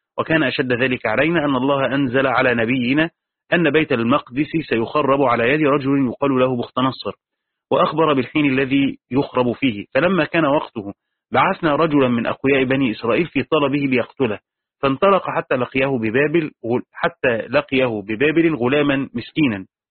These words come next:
غلاما هنا حال يعني، لقيه وهو غلام، "فأخذه ليقتله، فدفع عنه جبريل، وكبر بخت نصر وقوي، فغزانا وخر بيت المقدس، فلهذا نتخذه عدوا"،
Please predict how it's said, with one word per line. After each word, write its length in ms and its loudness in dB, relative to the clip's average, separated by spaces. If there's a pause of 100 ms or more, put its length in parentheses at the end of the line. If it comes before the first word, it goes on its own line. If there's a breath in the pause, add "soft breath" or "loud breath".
(760)
غلاما 360 2
هنا 160 -2
حال 260 -4
يعني، 240 -8 (840)
لقيه 300 -2 (520)
وهو 320 0
غلام، 280 0 (520)
"فأخذه 600 2
ليقتله، 600 2 (100)
فدفع 380 2
عنه 260 0
جبريل، 480 0 (440)
وكبر 440 4
بخت 200 -2
نصر 380 0
وقوي، 440 4
فغزانا 540 2
وخر 340 0
بيت 240 0
المقدس، 440 -2
فلهذا 480 2
نتخذه 640 -2
عدوا"، 340 2